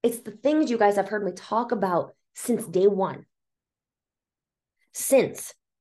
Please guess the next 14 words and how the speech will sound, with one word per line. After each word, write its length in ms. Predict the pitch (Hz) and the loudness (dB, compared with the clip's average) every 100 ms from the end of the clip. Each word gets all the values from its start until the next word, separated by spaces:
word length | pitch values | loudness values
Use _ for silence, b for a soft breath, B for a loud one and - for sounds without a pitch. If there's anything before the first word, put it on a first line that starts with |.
| _ _ _ _ _ _ _ _ _ - | _ _ _ _ _ _ _ _ _ -12
when 180 | 175 240 | -6 -4
did 120 | 226 | -2
I 80 | 175 | -4
start 380 | - 160 156 127 | -6 -6 -6 -2
Lift 220 | 139 139 | -4 -4
to 40 | |
Get 220 | 135 127 - | -8 -8 -8
Lean? 320 | 113 117 - _ _ _ _ _ _ _ _ _ _ _ _ _ _ _ _ _ _ _ _ _ _ _ | -10 -12 -16 _ _ _ _ _ _ _ _ _ _ _ _ _ _ _ _ _ _ _ _ _ _ _
Whatever 440 | 147 202 247 277 262 | -2 2 2 2 4
day 420 | 214 160 139 143 | 4 4 0 -2
in 140 | 151 | -6
two 180 | 147 254 | -4 -4
thousand 380 | 247 208 202 180 | -4 -4 -4 -4
sixteen, 600 | 175 160 - 143 - | -6 -10 -8 -8 -8